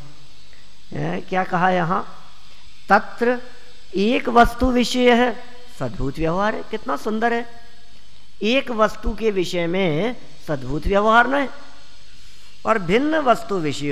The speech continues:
असद्भूत व्यवहार है। जहाँ वस्तुएं भिन्न भिन्न हो, वहाँ व्यवहार लागू होगा तो असद्भुत व्यवहार लागू होगा, एक ही वस्तु होगी तो सद्भुत व्यवहार लागू होगा।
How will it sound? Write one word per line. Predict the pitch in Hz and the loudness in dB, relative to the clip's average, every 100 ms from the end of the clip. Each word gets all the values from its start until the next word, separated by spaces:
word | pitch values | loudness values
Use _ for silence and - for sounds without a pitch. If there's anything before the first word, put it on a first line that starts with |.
| 131 | 0
असद्भूत | 120 127 120 151 165 | -2 -4 -2 -2 0
व्यवहार | 220 233 254 | 4 8 8
है। | 254 240 - - - - - - - - - - - | 6 0 -6 -8 -8 -8 -8 -8 -8 -8 -8 -6 0
जहाँ | 165 170 | 2 4
वस्तुएं | 175 - 180 165 | 2 2 0 2
भिन्न | 147 190 214 | 2 0 0
भिन्न | 233 247 | 0 0
हो, | 247 254 208 - - - - | -2 -2 -2 -4 -8 -8 -6
वहाँ | 156 | -4
व्यवहार | 147 160 165 196 220 | -2 0 2 2 4
लागू | 214 214 226 | 2 2 0
होगा | 208 220 196 | -2 0 0
तो | 151 147 | 0 -2
असद्भुत | 151 208 233 254 | -2 -2 -2 -2
व्यवहार | 254 240 220 233 | 0 0 0 2
लागू | 220 214 208 | 2 2 0
होगा, | 202 196 - - - - - - - - - - - 185 | 0 -2 -6 -8 -8 -6 -6 -6 -6 -8 -8 -6 -6 0
एक | 226 240 | -2 -2
ही | 254 | -2
वस्तु | 226 - - | 0 0 0
होगी | 226 233 233 165 - - - - - - | 2 4 4 2 0 -6 -8 -8 -8 -8
तो | 117 | -6
सद्भुत | 139 139 165 208 | -4 -4 -4 -4
व्यवहार | 214 208 196 202 | -2 -2 -4 -4
लागू | 202 185 | -4 -6
होगा। | 165 196 - | -6 -8 -8